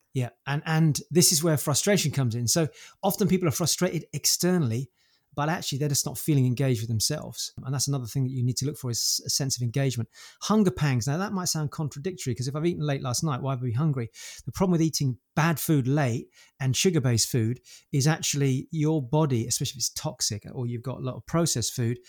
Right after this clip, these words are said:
there's a lot of stuff that gets done chemically with food that dulls our body's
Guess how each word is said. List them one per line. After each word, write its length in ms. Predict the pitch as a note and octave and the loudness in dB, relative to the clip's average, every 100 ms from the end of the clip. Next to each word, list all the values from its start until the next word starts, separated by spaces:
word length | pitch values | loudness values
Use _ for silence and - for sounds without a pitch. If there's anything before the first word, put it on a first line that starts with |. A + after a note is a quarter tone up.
| - - | -20 -8
there's 140 | C3 | -4
a 40 | D#3 | -2
lot 100 | F#3+ | 0
of 60 | |
stuff 220 | - G3 - | 2 2 -2
that 80 | |
gets 160 | D#3 D3 | -4 -4
done 280 | - C#3+ C3+ | 2 2 2
chemically 440 | - F#3 F#3 E3+ | 4 4 6 2
with 160 | C#3+ - | 2 0
food 420 | - B2 A#2+ A#2+ - - - | 0 2 2 -2 -12 -20 -8
that 180 | C#3+ D3 B2 G2+ - | -4 -4 -6 -10 2
dulls 600 | F3 F#3 B2+ C#3 E3 - _ - | 6 6 4 0 -2 -4 _ -4
our 240 | C#3+ C#3 | -2 -2
body's 640 | A2+ D3 C#3 C3+ C3 - | -2 0 2 2 2 0